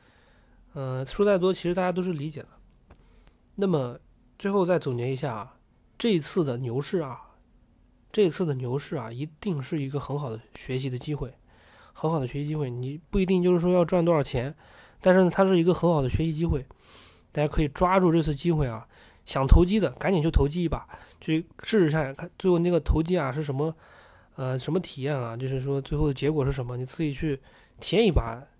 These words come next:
那你就知道它到底是什么结果了。啊，书上说的再多都没有用啊，你，<clears throat> 别人说再多都没有用，你自己去试一把。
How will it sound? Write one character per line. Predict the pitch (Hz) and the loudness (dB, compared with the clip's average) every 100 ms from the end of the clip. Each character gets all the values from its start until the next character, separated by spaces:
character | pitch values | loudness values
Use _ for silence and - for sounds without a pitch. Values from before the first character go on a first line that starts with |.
| _ | _
那 | 147 147 | -2 -2
你 | 135 | -2
就 | 135 147 | -2 -2
知 | 190 | 0
道 | 202 151 | 0 0
它 | - | -2
到 | 190 | -4
底 | 139 | -2
是 | 156 | -4
什 | 135 | -6
么 | |
结 | 143 147 | -4 -4
果 | 156 | -4
了。 | 110 - _ _ - - | -8 -16 _ _ -20 -18
啊， | - 127 | -12 -6
书 | - 196 | 0 4
上 | 165 | 4
说 | 185 180 | 4 2
的 | |
再 | 151 185 | 2 0
多 | 151 170 | 0 0
都 | |
没 | 160 147 | 0 0
有 | |
用 | 131 143 | -2 -4
啊， | 110 113 _ - - - _ | -6 -14 _ -20 -20 -20 _
你， | - 131 123 117 - _ - | -8 -4 -2 -4 -10 _ -2
<clears throat> | 202 156 | 0 2
别 | 151 | 2
人 | 185 | 4
说 | 180 240 | 6 4
再 | 208 160 | 4 0
多 | 165 | 0
都 | 160 | 0
没 | 147 | 0
有 | |
用， | 127 131 123 | -2 -4 -6
你 | |
自 | 127 | -6
己 | 190 | -4
去 | 156 | -4
试 | - 220 | -4 -6
一 | |
把。 | 143 104 | -6 -8